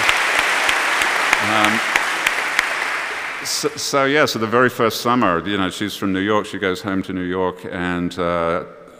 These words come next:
I went with her. And it was just magical from the first moment. Uh,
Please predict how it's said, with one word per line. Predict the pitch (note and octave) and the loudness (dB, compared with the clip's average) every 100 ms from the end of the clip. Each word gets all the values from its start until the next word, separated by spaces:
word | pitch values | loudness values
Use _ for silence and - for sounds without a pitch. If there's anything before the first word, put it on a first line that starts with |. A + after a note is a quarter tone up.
| - G2+ | -10 -4
I | F2+ | -2
went | F#2 F#2+ | -2 -6
with | G2+ C#3 | -6 -6
her. | - - - - | -8 -10 -14 -10
And | F2+ F2 E2+ E2+ - - - | -6 -4 -6 -8 -12 -14 -14
it | - A#2+ G#2 | -10 -10 -6
was | G#2 - - - - - - _ - | -6 -6 -12 -16 -20 -20 -20 _ -18
just | - G#2 A2 - | -6 -2 0 0
magical | F#2+ B2 C#3+ F#2+ D#2 | 0 0 0 -6 -6
from | D2+ E2+ | -8 -4
the | F2 | -4
first | F2 G2 F#2+ | 0 -2 0
moment. | G#2+ A2 G#2 D#2+ | -4 -2 -2 -4
Uh, | D#2+ | -8